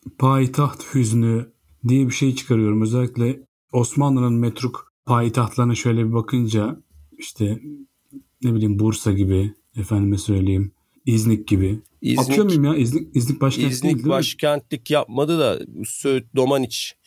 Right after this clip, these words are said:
Speaker 2: Yani kent olarak, başkent olarak kabul eden var, etmeyen var ama daha çok Bursa ve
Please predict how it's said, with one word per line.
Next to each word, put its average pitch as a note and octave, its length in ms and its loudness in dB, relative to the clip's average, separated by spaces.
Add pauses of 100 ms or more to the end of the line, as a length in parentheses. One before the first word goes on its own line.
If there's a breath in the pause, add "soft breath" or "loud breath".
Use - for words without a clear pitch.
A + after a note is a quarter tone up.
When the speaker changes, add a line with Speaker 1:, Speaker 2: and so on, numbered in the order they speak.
(240 soft breath)
Speaker 2:
Yani B2 300 2
kent D#3 400 -4
olarak, C3 520 -2 (440 soft breath)
başkent A#2 560 0
olarak A#2 240 0
kabul A#2 260 2
eden A#2 300 0
var, E2 120 0
etmeyen A2+ 420 0
var C3+ 100 0
ama G2 320 -2
daha C3+ 200 0
çok B2 220 -4
Bursa B2+ 500 -2
ve C#3+ 200 0